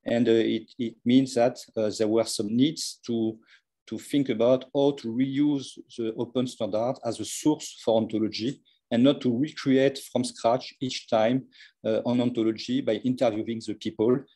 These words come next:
and redoing systematically the same work. Uh, in, in this research, um, activities, I, I also, um,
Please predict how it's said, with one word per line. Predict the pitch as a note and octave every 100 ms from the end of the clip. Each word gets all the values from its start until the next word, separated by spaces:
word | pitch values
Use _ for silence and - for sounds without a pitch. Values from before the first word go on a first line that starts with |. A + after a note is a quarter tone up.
| _
and | A2 G#2+
redoing | A#2 D3 B2+ A#2+ A#2+ C3
systematically | - - - B2 A2+ - - A#2
the | G#2+
same | - G2+ G2
work. | F#2 - - - _ _ _ _ - - - _ _
Uh, | - A2 A2 G#2+ G#2 - -
in, | C#3 C#3+
in | C#3+
this | C3+ D3+ -
research, | C#3 C3 D3+ D3 D3 - A2
um, | A2+ A2+ A2 G#2+ G#2 G#2+ G#2 G2+
activities, | A#2+ - - A#2+ A#2 C#3 E3 E3+ - _ _ -
I, | A2+
I | A2+ A2 A2+ A#2
also, | C3+ B2+ - C#3+ D3 A#2 G2 A2 G#2+ G#2
um, | G#2 G2